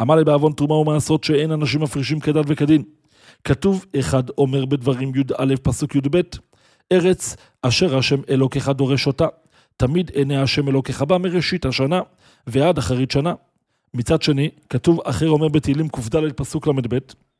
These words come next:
"המביט לארץ ותרעד, ייגע בהרים ויעשנו." בתהילים הבטתו של הקדוש ברוך הוא גורמת לזוועות עולם, רעידות אדמה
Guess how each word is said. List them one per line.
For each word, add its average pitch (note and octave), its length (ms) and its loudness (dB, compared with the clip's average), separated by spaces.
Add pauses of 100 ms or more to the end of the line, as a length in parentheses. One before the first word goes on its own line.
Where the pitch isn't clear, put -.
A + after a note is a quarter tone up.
(380)
"המביט C3+ 480 2
לארץ D3+ 580 0
ותרעד, D#3 600 2 (500)
ייגע D3+ 240 4
בהרים D#3 340 4
ויעשנו." D#3+ 580 2 (400)
בתהילים D3+ 480 2
הבטתו D#3 480 2
של E3 140 2
הקדוש D3+ 320 2
ברוך C#3+ 260 2
הוא D3 200 0 (360)
גורמת D#3 500 2
לזוועות D#3 580 0
עולם, F3+ 340 2
רעידות D3+ 360 2
אדמה D#3+ 280 2